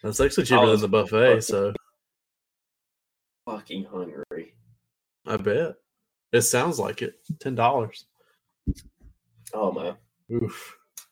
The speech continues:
Speaker 2: I kinda want bonfires now, to be honest, but with the weather being
Speaker 1: Right.
Speaker 2: shit, I ain't going nowhere today. I may go there tomorrow.
Speaker 1: No. Yeah. I may go there
Speaker 2: But, uh,
Speaker 1: tomorrow, too.
Speaker 2: I may. We should,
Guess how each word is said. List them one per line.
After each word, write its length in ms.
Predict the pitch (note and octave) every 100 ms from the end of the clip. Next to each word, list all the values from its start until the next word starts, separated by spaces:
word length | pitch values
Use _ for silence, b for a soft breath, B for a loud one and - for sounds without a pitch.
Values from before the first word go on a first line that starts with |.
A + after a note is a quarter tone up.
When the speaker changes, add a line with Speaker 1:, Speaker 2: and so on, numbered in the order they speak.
| _
Speaker 2:
I 60 | -
kinda 240 | - -
want 140 | G2 -
bonfires 460 | G2+ G2+ C#2+ -
now, 100 | D2
to 100 | E2+
be 100 | F2
honest, 400 | F2+ F2+ F2 -
but 180 | F2 - _ _
with 140 | G2
the 60 | -
weather 200 | - D#2+
being 160 | G2 G2+
Speaker 1:
Right. 120 | G2
Speaker 2:
shit, 180 | - -
I 100 | -
ain't 140 | E2+ -
going 200 | D2+ B1+
nowhere 260 | - D2+
today. 340 | D#2 - D#2+ - -
I 40 |
may 120 | G#2 C3
go 140 | F#2+
there 120 | E2
tomorrow. 420 | G2+ G2+ G2+ G2
Speaker 1:
No. 60 | - _ B B B B B _ _ _ _ _ _ _ _ _ _ _ _
Yeah. 200 | - A#2+ D#3+ - _ _ _ _ _ - B B _
I 60 | F#3
may 160 | D#3+ G2+
go 120 | G2+
there 100 | A2
Speaker 2:
But, 60 |
uh, 100 | G#2
Speaker 1:
tomorrow, 160 | G2 A2
too. 340 | - A2 G#2 _ _ _ _ _ _ _ _ _ _ _ -
Speaker 2:
I 100 | D3+
may. 280 | - - B B B B B _ _ _ _ _ _ _ _ _ _ _ _ _ _ _
We 220 | E3 C#3+
should, 180 | -